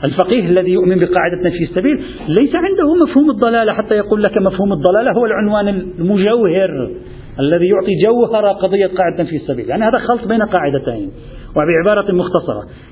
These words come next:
الدليل العقلي الذي أقامه حفظه الله يثبت قاعدة، لكن هذه القاعدة غير قاعدة نفي السبيل،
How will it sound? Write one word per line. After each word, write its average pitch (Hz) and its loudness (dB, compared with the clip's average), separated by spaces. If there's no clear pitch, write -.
الدليل 160 2
العقلي 208 0
الذي 202 2
أقامه 202 0
حفظه 196 0
الله 196 2
يثبت 220 0
قاعدة، 156 0
لكن 233 2
هذه 185 2
القاعدة 185 0
غير 240 0
قاعدة 208 -2
نفي 185 -2
السبيل، 127 -4